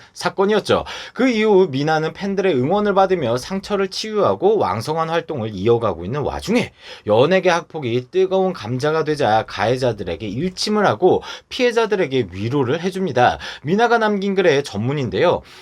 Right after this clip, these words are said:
너무 길어서 중요한 부분만 짚어드리도록 하겠습니다. 미나는 멤버들에게 괴롭힘을 당했던 그 시절을 떠올리며 "가해자는 사과를 안 한다.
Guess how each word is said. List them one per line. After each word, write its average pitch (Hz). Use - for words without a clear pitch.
너무 254
길어서 185
중요한 147
부분만 117
짚어드리도록 113
하겠습니다. 139
미나는 214
멤버들에게 160
괴롭힘을 185
당했던 156
그 -
시절을 127
떠올리며 175
"가해자는 147
사과를 208
안 202
한다. 95